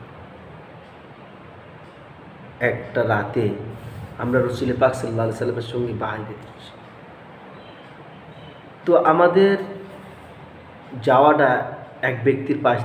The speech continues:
দিয়ে হলে যে সে নামাজের পরে আল্লাহ তাআলার কাছে খুবই মন দিয়ে খুব গিড়গিড়িয়ে আল্লাহ তাআলা কাঁদছে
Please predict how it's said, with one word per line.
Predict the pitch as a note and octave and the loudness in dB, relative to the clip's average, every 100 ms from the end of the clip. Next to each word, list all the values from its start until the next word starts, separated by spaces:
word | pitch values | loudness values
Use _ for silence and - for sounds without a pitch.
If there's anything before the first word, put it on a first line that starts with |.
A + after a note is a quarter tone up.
| - | -6
দিয়ে | A#2+ | -4
হলে | A2+ B2 A2 - - - - - - | 0 0 0 -2 -10 -16 -18 -18 -12
যে | A#2 | -6
সে | C#3 | 0
নামাজের | D3 C#3 C#3 C#3+ C#3 C#3+ C#3+ C#3+ | 2 4 4 4 2 2 0 0
পরে | C3+ C3 | 0 2
আল্লাহ | A#2 C3 C#3 C3+ | 2 2 0 0
তাআলার | B2 B2+ C3 B2+ | -2 0 0 0
কাছে | C3+ B2+ A#2+ A2+ - - - - | -4 -6 -6 -10 -12 -18 -20 -4
খুবই | F#3+ F#3 G3+ F3+ C#3+ - - - C3+ | 2 4 4 2 -2 -10 -14 -16 -8
মন | C3 E3 E3 | 0 2 2
দিয়ে | C#3+ D#3 C#3+ | 4 6 6
খুব | - E3+ D3+ C3 | 4 0 -2 0
গিড়গিড়িয়ে | C#3 C3+ C#3 C#3 C3+ B2 C3+ - - - - - | -2 0 -2 0 2 2 -2 -8 -16 -20 -12 -4
আল্লাহ | B2+ A#2+ | 0 0
তাআলা | A#2+ G#2+ | 0 -2
কাঁদছে | G#2+ G#2+ G#2+ - G#2 | -2 -2 -4 -6 -12